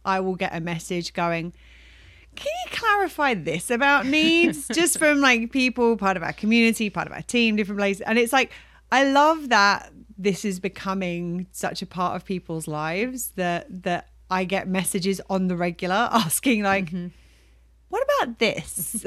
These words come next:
Speaker 1: <laughs>
Speaker 2: What's,
Speaker 1: Like,
Speaker 2: what's the needs lens or perspective on this
Speaker 1: this
Speaker 2: one?
Speaker 1: part? Um, and actually, I've got a feeling that actually the question that I just got asked is gonna end up becoming a podcast episode all of its own.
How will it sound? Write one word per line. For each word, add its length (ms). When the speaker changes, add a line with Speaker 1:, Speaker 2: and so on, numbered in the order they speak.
Speaker 1:
<laughs> 100
Speaker 2:
What's, 140
Speaker 1:
Like, 320
Speaker 2:
what's 200
the 100
needs 400
lens 360
or 140
perspective 640
on 420
this 200
Speaker 1:
this 180
Speaker 2:
one? 140
Speaker 1:
part? 340
Um, 380
and 120
actually, 380
I've 140
got 120
a 40
feeling 400
that 220
actually 180
the 60
question 460
that 80
I 120
just 180
got 140
asked 340
is 160
gonna 240
end 160
up 120
becoming 320
a 40
podcast 480
episode 360
all 100
of 80
its 160
own. 440